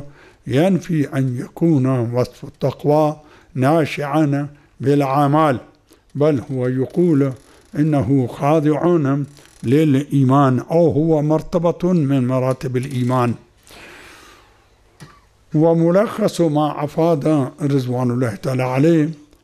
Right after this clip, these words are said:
أن التقوى في الآية الشريفة بل هي عبارة أخرى عن الإيمان،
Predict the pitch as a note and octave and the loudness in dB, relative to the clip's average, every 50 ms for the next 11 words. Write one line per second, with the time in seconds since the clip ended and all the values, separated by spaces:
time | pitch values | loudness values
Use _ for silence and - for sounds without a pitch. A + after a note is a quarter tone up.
0 | _ _ - - E3 D#3+ E3 D#3 D3 C#3+ C#3+ C#3+ C#3+ - E3+ D3+ - - F3 D#3+ | _ _ -8 -2 0 0 2 2 2 0 0 -2 -4 -4 -4 -4 -4 -2 0 0
1 | C#3+ B2+ A2+ - - C3+ C3+ C#3 C3+ C3 B2 B2+ B2 A2+ - - E3 C#3 C3 C3 | 0 0 -2 -4 -6 -8 -6 -6 -6 -4 -4 -4 -4 -4 -6 -6 -4 -2 0 0
2 | B2 - - E3 D#3 D#3 D#3+ D#3 C#3 A#2 - - _ _ - - _ _ _ - | 0 2 2 2 4 4 4 2 0 -2 -4 -10 _ _ -20 -20 _ _ _ -6
3 | B2+ C3+ C#3+ D#3 F3 E3+ E3 E3 D#3+ D3 C3 - - - _ - E3 - D#3 F3 | -2 0 2 2 2 2 2 2 2 0 -2 -6 -8 -14 _ -10 -4 0 2 4
4 | E3+ D3+ C#3+ D#3 D#3 C#3 B2 - - D3 C3 A#2+ B2 D3 F3 E3+ D3+ D3 D#3 D3+ | 4 4 4 2 2 0 -2 -4 -4 -4 -2 0 0 2 2 2 0 0 -2 -2
5 | D#3 F3+ G3+ F#3 - - D#3+ E3 D#3 C#3 C#3 C#3+ C#3 - - - _ _ - - | -2 -2 -2 -2 -2 -2 -2 0 0 2 0 -2 -4 -8 -14 -20 _ _ -6 -2
6 | C3+ C3+ C3 B2 A#2+ A#2+ A#2 A#2 B2+ B2 A#2+ A#2 | -2 -2 0 -2 -2 -2 0 0 2 2 0 0